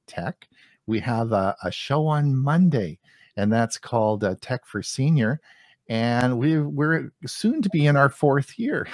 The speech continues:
<laughs> It's, it's gone. We started <laughs> three years ago, and we've been doing a, a weekly broadcast now for, and we're pretty, I think we're up to about, uh, just under a hundred and forty shows.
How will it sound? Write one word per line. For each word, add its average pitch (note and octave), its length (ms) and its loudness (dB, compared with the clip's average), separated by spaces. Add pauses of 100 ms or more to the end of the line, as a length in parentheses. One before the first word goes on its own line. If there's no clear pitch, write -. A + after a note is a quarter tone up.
<laughs> - 260 -4 (640)
It's, - 420 -8
it's - 180 -6
gone. D#3+ 260 4 (200)
We D#3+ 100 4
started F3 420 4 (440)
<laughs> - 600 -8
three F3 220 4
years F3+ 320 6
ago, C#3 300 6
and C#3+ 80 4
we've C#3+ 100 0
been C#3 120 0
doing D3 300 2
a, B2+ 140 0 (320)
a A2+ 120 2
weekly B2+ 360 -2
broadcast A#2 720 2
now A2+ 340 0 (440)
for, A2+ 400 2
and A#2 420 -4 (120)
we're C3+ 120 -6
pretty, C#3+ 500 0 (180)
I G#2 40 -6
think D#3+ 220 -8
we're C#3+ 80 -2
up C3+ 120 -2
to C3 60 -2
about, A#2+ 220 2
uh, A#2 100 2
just C3+ 240 -4
under B2+ 200 4
a G#2+ 60 0
hundred A#2 340 0
and A2+ 100 0
forty A#2 380 -2
shows. A#2 560 0